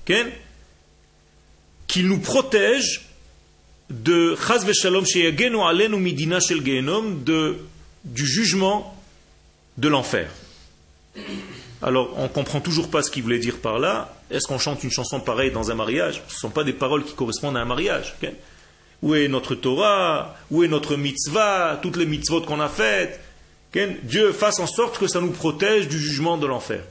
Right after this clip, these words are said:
Pourquoi chanterait-il de telles chansons, de telles paroles dans des mariages ?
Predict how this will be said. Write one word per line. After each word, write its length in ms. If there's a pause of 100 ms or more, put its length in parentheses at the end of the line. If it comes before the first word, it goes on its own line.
(100)
Pourquoi 580
chanterait-il 840 (260)
de 160
telles 280
chansons, 380
de 100
telles 240
paroles 440
dans 120
des 80
mariages ? 500